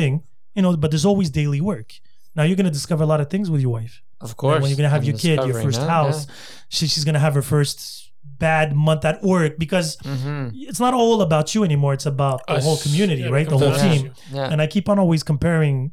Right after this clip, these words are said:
Speaker 1: a relationship, like, into a sports team. There's defensemen, strikers, and a goalie.
Speaker 2: Mm-hmm.
Speaker 1: The goalie's not gonna score goals,
Speaker 2: Yeah.
Speaker 1: right? He has that quality,
Speaker 2: It's
Speaker 1: right?
Speaker 2: true.
Speaker 1: Somebody's gonna cook, somebody's gonna clean, somebody's gonna provide, somebody's gonna calm down. But certain days,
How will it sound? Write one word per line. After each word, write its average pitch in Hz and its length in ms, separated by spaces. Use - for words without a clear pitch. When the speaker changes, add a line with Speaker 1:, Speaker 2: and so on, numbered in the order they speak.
Speaker 1:
a 135 80
relationship, 135 800
like, 131 260
into 135 240
a 117 40
sports - 320
team. 135 180
There's 120 160
defensemen, 165 560
strikers, 143 420
and 127 80
a - 40
goalie. 131 340
Speaker 2:
Mm-hmm. 123 380
Speaker 1:
The 151 80
goalie's 202 240
not 190 120
gonna 165 100
score 143 200
goals, 135 340
Speaker 2:
Yeah. 127 100
Speaker 1:
right? 147 180
He 196 160
has 185 180
that 165 180
quality, 120 440
Speaker 2:
It's - 100
Speaker 1:
right? 147 120
Speaker 2:
true. - 120
Speaker 1:
Somebody's 165 180
gonna 175 160
cook, 175 280
somebody's 147 320
gonna 147 160
clean, 143 300
somebody's 143 320
gonna 151 140
provide, 143 440
somebody's 143 240
gonna 139 140
calm 127 220
down. 147 300
But 147 180
certain 226 320
days, 151 460